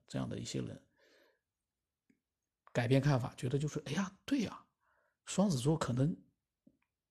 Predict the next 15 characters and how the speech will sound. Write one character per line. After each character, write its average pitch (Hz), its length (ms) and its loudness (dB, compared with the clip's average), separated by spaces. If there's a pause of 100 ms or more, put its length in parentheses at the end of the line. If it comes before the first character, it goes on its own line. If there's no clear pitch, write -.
(120)
都 190 120 4
有 123 120 4
这 147 80 2
样 139 120 0
的 123 80 -2
一 123 80 -4
个 - 260 -4 (960)
手 117 220 0
势， - 240 -4
锁 - 200 -4
屏 117 140 -6
的 120 60 0
手 - 160 -8
势 - 160 -10
啊， - 160 -16